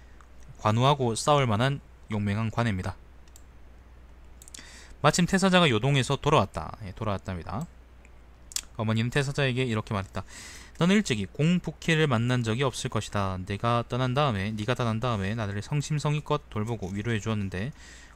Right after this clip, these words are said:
오랜 친구보다 더 나았다. 돈이 있으니까. 지금 그가 적들에게 포위되어 있으니 너는 마땅히 그를 도우러 가야 한다." 태사자는 사흘 동안 머문 뒤 혼자 걸어서 도창까지 갔다. 그때는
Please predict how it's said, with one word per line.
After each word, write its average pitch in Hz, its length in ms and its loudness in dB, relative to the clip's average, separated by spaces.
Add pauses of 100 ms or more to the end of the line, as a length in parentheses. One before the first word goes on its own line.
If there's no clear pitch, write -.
(100)
오랜 151 300 0
친구보다 135 640 0 (100)
더 104 120 -4
나았다. 101 400 -2 (380)
돈이 135 200 2
있으니까. 107 460 -4 (440)
지금 156 260 0
그가 151 220 4
적들에게 131 460 0
포위되어 139 320 0
있으니 104 340 0
너는 110 280 0
마땅히 104 440 -2
그를 117 380 -2
도우러 107 260 -2
가야 104 140 -2
한다." 101 280 -4 (1800)
태사자는 190 440 6
사흘 190 280 6
동안 135 300 2
머문 107 260 2
뒤 113 160 -2
혼자 160 340 2
걸어서 110 320 0
도창까지 113 520 -2
갔다. 101 240 -4
그때는 127 560 -2